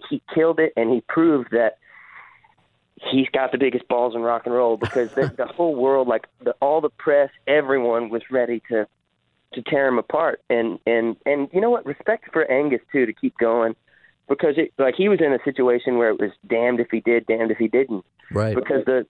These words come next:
Speaker 1: you know, like, all those ticket holders would have been frustrated and pissed off if they couldn't have gone to the show, if the show got canceled and was never made up, you know?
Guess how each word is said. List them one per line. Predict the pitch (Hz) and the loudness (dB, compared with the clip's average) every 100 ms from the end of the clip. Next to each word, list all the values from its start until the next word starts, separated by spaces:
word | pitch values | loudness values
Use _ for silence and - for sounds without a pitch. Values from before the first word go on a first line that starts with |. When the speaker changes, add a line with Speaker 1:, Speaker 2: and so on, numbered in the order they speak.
| _ | _
Speaker 1:
you | 147 | 0
know, | 127 110 107 _ _ | 2 0 -2 _ _
like, | 131 127 - | -4 -2 0
all | 131 143 | 0 0
those | 139 - | 0 -2
ticket | 175 - | -6 -6
holders | - 131 120 117 | -4 -2 -2 -2
would | |
have | 120 | -2
been | 117 113 - _ _ _ _ _ - | -2 -4 -8 _ _ _ _ _ -8
frustrated | - 117 - 113 117 120 | -2 -2 0 0 2 0
and | 107 | -2
pissed | - 120 - | -2 -2 0
off | 110 117 | 0 -2
if | 127 - | -4 -2
they | 127 | -2
couldn't | - 143 | 0 0
have | 123 - - - - - - - | 0 -4 -20 -20 -20 -20 -20 -4
gone | 143 139 131 | 0 0 0
to | |
the | 117 113 | -2 -2
show, | - 156 143 117 131 _ - | 0 2 2 2 -2 _ -16
if | - | -10
the | |
show | 127 135 | -2 0
got | 135 127 - | 0 -2 -4
canceled | 151 175 165 123 113 117 _ | -2 -2 -2 -2 -2 -4 _
and | - 127 110 | -2 -2 -2
was | 110 113 | -4 -2
never | 123 123 131 | 0 2 2
made | 117 113 120 | 2 2 2
up, | 151 123 - - - _ _ - - - _ | 2 2 -2 -10 -20 _ _ -20 -20 -20 _
you | 135 127 | 0 2
know? | 117 123 | 2 -2